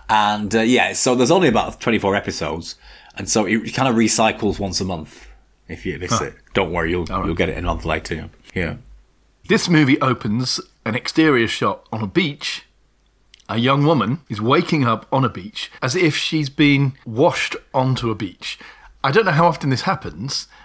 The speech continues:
Speaker 2: I mean, if you're lost at sea, do people fall asleep when they're tossing and turning on the ocean and then wake up on a desert island? Is that how it happens?
Speaker 1: No.
Speaker 2: I mean, I know it's like a trope.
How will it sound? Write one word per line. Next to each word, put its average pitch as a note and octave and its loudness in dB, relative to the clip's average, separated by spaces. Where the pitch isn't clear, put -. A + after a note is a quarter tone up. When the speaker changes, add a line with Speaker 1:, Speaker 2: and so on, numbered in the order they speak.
Speaker 2:
I A#2+ -4
mean, C3 2
if C3+ 2
you're C3 4
lost C3+ -4
at A#2+ -4
sea, G#2+ -2
do C#3 -2
people D3+ 2
fall C#3 2
asleep - 0
when C3 0
they're B2 2
tossing C3 -2
and B2+ 0
turning C3 2
on B2+ 0
the B2+ 0
ocean B2+ -2
and B2 0
then A#2+ 0
wake B2 0
up C3 0
on B2+ 0
a A#2+ -4
desert C3+ 2
island? D3 0
Is B2 -4
that C#3 -2
how B2 -6
it - -8
happens? E3+ -12
Speaker 1:
No. G2+ -6
Speaker 2:
I D#3+ -4
mean, E3+ 2
I D3+ 2
know F#3 4
it's - 0
like - 0
a A2 -4
trope. - -2